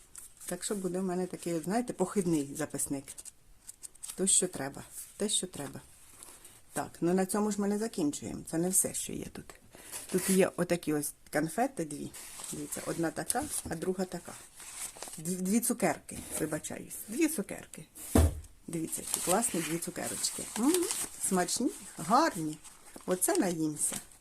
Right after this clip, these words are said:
Дивіться, які класнючі. А?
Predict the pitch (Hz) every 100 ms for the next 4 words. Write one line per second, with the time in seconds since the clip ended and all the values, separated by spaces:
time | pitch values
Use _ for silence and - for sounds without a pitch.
0 | - - - - - - - - - -
1 | 165 - - - - - - - - -
2 | - - - _ - 214